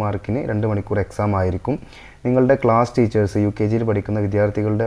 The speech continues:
ഓരോ, ഏഹ്, ക്ലാസ്സുകളിലെയും ക്ലാസ് ടീച്ചേഴ്സ് നിങ്ങളുടെ ഈ ഫോം ഫിൽ ചെയ്യാനും അതുപോലെ തന്നെ ക്വസ്റ്റ്യൻ പേപ്പറിൻ്റെ എല്ലാ കാര്യങ്ങൾക്കും നിങ്ങൾക്കുള്ള സഹായങ്ങൾ ഉണ്ടായിരിക്കും. എന്നിരുന്നാലും എങ്ങനെയാണ് നമ്മൾ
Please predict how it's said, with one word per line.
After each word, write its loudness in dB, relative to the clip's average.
ഓരോ, 0
ഏഹ്, -2
ക്ലാസ്സുകളിലെയും 0
ക്ലാസ് 0
ടീച്ചേഴ്സ് 0
നിങ്ങളുടെ 0
ഈ 2
ഫോം 4
ഫിൽ 2
ചെയ്യാനും 4
അതുപോലെ 2
തന്നെ 0
ക്വസ്റ്റ്യൻ -6
പേപ്പറിൻ്റെ -2
എല്ലാ 2
കാര്യങ്ങൾക്കും 2
നിങ്ങൾക്കുള്ള -2
സഹായങ്ങൾ -2
ഉണ്ടായിരിക്കും. 0
എന്നിരുന്നാലും 6
എങ്ങനെയാണ് 4
നമ്മൾ 2